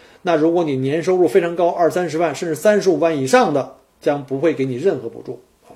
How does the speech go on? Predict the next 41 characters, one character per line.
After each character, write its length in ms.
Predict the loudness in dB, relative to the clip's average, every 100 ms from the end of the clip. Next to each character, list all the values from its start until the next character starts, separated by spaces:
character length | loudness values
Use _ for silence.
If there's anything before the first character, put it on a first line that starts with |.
| _
这 120 | -12 -8
些 100 | -6
大 100 | -6
家 100 | -6
都 120 | -6
明 180 | -4 -2
白 120 | 0
了 80 | 0
哈， 240 | -4 -8 _ -20 -20 _ _
你 100 | -6
都 160 | 0 2
收 200 | 2 0
入 100 | 0
都 80 |
跟 120 | 0 -2
马 200 | -6 -8
云 200 | -6 -2
那 60 |
么 140 | -2 2
多 160 | 2
了， 100 | 0
你 120 | -4
还 120 | -6 -2
要 120 | -2
什 60 |
么 60 | -2
补 140 | -8 -2
助 220 | 2 2
啊？ 140 | 0 -16 _ _ _ _ _ _ _ _ _ _ _ -18 0
另 140 | 2
外 140 | 4 2
呢， 120 | 2
澳 200 | 4 4
洲 100 | 4
还 100 | 4
有 100 | 2
工 300 | 2 0 2
作 220 | 4 4
跟 120 | 4 -2
生 260 | -2 -2
活 300 | 0 -2 -2